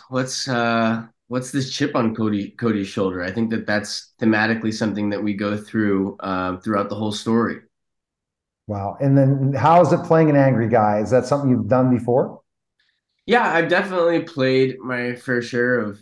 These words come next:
Speaker 1: angsty, you know, angry teenagers, uh, a little bit older now, uh, as an adult bull rider. But look, I think, you know, deep down and all, you know, everybody, we've all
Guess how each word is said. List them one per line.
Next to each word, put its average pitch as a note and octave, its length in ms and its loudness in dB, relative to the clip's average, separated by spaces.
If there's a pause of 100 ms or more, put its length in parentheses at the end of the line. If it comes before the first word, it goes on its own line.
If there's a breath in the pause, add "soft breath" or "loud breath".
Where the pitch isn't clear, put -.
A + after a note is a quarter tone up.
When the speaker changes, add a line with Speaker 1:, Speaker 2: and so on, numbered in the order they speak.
(120)
Speaker 1:
angsty, A#2 840 2
you A#2+ 160 0
know, G2 220 -2
angry G#2+ 380 -4
teenagers, A2+ 800 -4
uh, G2+ 340 -4
a - 20 -6
little A2+ 200 -2
bit A#2 80 -4
older A2+ 320 -2
now, G#2+ 560 -4
uh, G2+ 240 -6
as G#2 220 -6
an G2 180 0
adult G#2 420 0
bull A2 280 0
rider. G2+ 500 -6
But G#2 320 0 (440 soft breath)
look, F3+ 140 0
I B2+ 80 2
think, C3+ 540 -2
you C3 100 0
know, A#2 360 -2 (160)
deep B2 240 0
down B2 320 2
and A#2 120 0
all, A2 280 -4
you A2 180 -6
know, G#2 80 -6
everybody, A2+ 480 2
we've A#2 180 0
all A#2 440 0